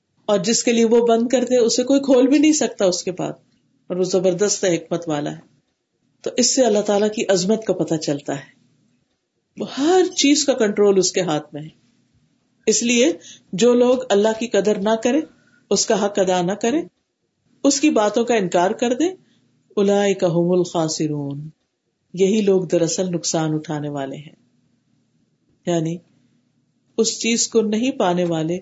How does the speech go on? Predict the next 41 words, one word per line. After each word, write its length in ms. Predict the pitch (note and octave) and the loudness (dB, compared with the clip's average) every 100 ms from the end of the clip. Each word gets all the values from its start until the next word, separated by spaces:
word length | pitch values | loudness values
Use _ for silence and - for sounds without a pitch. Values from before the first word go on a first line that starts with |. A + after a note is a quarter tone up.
| - _ _ _ _ _ - | -10 _ _ _ _ _ -6
جس 340 | G#3+ G#3+ - | -2 0 0
سے 80 | G#3 | 0
ان 200 | F3+ E3+ | 0 -4
کی 260 | G#3 B3 - _ _ F#3+ | -6 -8 -8 _ _ -6
اصلاح 320 | - F#3+ F3+ | -2 0 0
ہو 140 | F3+ | -2
سکتی 480 | D#3+ D#3+ D#3 E3 D#3 | -6 -8 -10 -12 -12
ہے، 80 | E3+ - _ _ F3 | -14 -20 _ _ -4
جن 260 | F3 A3 | 2 2
سے 160 | G#3 G#3+ | 2 0
وہ 260 | G3 G#3 - | 0 -2 -2
اللہ 240 | F#3 F#3 F#3+ | 0 2 0
کی 200 | G3+ F#3 | -2 -2
عبادت 480 | D#3+ E3 F3 F#3+ | 0 0 0 -2
اور 80 | F3 | 0
اخلاص 460 | E3+ - E3+ E3+ G3 | -2 0 0 0 -4
میں 80 | - | -2
آگے 260 | F3+ F3 | 0 0
بڑھ 180 | E3 D#3+ | 0 -2
سکتے 360 | - D#3+ - D#3 | -2 -8 -8 -10
ہیں۔ 140 | D#3 - _ _ _ _ _ _ _ _ _ _ _ _ | -10 -16 _ _ _ _ _ _ _ _ _ _ _ _
کیونکہ 440 | - G#3 G3 D#3+ D#3 _ _ _ _ _ _ | -2 0 0 -2 -4 _ _ _ _ _ _
جو 220 | E3 G3+ | 2 4
لوگ 240 | F#3+ F#3 F#3 - _ _ _ | 4 2 0 -6 _ _ _
اللہ 240 | G3 G3 G3+ G3 | 0 2 2 -2
کی 120 | G3+ | -4
آیات 460 | F3 F3 F3+ F#3 - | 0 0 0 -2 -4
کو 100 | F#3 | -2
مان 320 | F#3+ G#3+ G#3+ | 0 0 2
لیتے 260 | F3 - | 0 -2
ہیں 160 | D#3 D#3+ - _ _ _ _ _ _ | -8 -10 -18 _ _ _ _ _ _
پھر 120 | G#3 | 0
وہ 120 | G3 F#3+ | 2 2
اللہ 220 | F3+ F3+ | 2 0
کی 120 | F#3+ G3 | 0 0
عبادت 420 | F3+ D#3+ F3+ F#3 | 2 0 0 -2
میں 80 | F#3+ | -2
مصروف 420 | F#3 F#3+ G3+ G3+ | -2 0 -2 0
ہو 60 | E3+ | -2
جاتے 340 | D#3 D3+ D#3 | -2 -4 -10
ہیں، 140 | D3 | -14